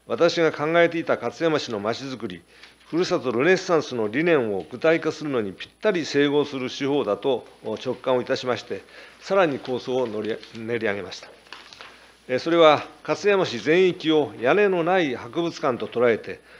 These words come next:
その中の各地区は博物館を構成しているそれぞれのブースであり、地区民はブースを盛り上げる学芸員のように意欲的に、え、その活動に参加する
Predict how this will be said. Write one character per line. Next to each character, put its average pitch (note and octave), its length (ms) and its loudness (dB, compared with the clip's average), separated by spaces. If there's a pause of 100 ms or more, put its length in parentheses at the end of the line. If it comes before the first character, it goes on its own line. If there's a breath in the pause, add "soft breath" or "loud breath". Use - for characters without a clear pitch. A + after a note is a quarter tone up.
(160 loud breath)
そ - 200 -2
の G#3 80 4
中 G3 200 4
の C3+ 140 2
各 G3 240 -4
地 - 160 -10
区 D3+ 140 -6
は A2 180 4
博 A#2 220 -12
物 F#3 140 -6
館 C#3 240 -2
を A2 60 -2
構 C#3 260 -2
成 D3 200 0
し - 80 -8
て C3+ 160 -4
い - 20 0
る A#2+ 160 -8 (400 loud breath)
そ - 200 -6
れ A3+ 180 10
ぞ F#3 160 2
れ C3 100 2
の C3+ 180 0
ブ A#2 140 -6
ー G3+ 140 0
ス A#2 120 -10
で G2 120 -4
あ F#2 80 -2
り、 F2+ 120 -10 (400 soft breath)
地 - 140 -8
区 F#3+ 80 -6
民 E3+ 220 4
は A2+ 300 4
ブ D3 120 -4
ー F3+ 80 0
ス D3 120 -4
を C#3 60 2
盛 C3+ 220 0
り E3 40 4
上 D#3+ 80 6
げ D3 100 2
る A#2+ 160 -4
学 C3 340 0
芸 F#3 260 4
員 B2+ 120 -2
の A#2 60 -2
よ A#2 160 2
う G2+ 80 -2
に G2 240 -10 (500 loud breath)
意 D3+ 80 -8
欲 G3+ 160 2
的 E3+ 220 -2
に、 E3+ 340 0
え、 B2 180 -4
そ C#3 100 -8
の C#3 100 -2
活 A#2+ 180 -4
動 A#2+ 120 -2
に G#2+ 80 -4
参 F3 200 -2
加 A#2+ 80 -2
す - 160 -14
る F2+ 120 -16